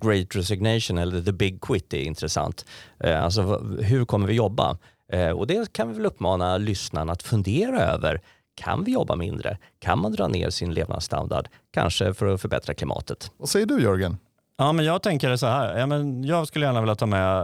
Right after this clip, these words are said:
Speaker 3: eh, att ge, ge lyssnarna att, lite, um, ett uppdrag. Att, eh, när vi pratade V R här så pratade vi om att vi faktiskt är där nu. Att liksom verkligen sätta sig in i, liksom, vad betyder det här nu då? För nu,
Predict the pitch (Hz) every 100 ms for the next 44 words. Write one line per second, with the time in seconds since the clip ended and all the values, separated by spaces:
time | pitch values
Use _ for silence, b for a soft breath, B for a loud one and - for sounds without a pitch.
0 | 76 78 - 53 - - - - 104 110
1 | 113 110 107 107 101 107 117 120 110 90
2 | 87 90 90 - 110 104 - - 127 117
3 | - 117 - 127 - 196 95 71 - _
4 | _ - - _ 98 95 92 92 85 -
5 | - 110 123 117 110 120 120 139 120 87
6 | 104 117 92 101 98 95 90 - 92 -
7 | 98 101 101 104 101 95 B B B B
8 | - - _ - - 120 113 - - 131
9 | 98 104 101 104 113 107 104 104 208 107
10 | 78 76 - 69 92 131 123 131 - 92
11 | 90 214 160 101 69 - 104 123 151 139